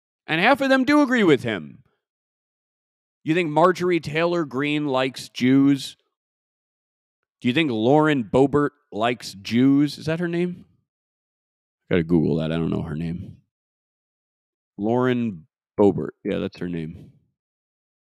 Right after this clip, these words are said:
Of course they don't. So why would they condemn anti-Semitism from this stupid fuck?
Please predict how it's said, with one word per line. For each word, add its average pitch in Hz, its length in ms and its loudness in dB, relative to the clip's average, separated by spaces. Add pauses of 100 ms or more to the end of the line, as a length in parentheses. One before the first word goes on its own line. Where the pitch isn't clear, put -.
(480)
Of 180 140 -2
course 269 300 2
they 220 120 6
don't. 120 680 2 (1300)
So 139 120 -2
why 151 200 4
would 180 160 4
they 165 120 -2
condemn 147 800 -4 (720)
anti-Semitism 117 1800 -4 (680)
from 92 300 -2
this 117 420 0 (1200)
stupid - 560 0
fuck? - 400 -4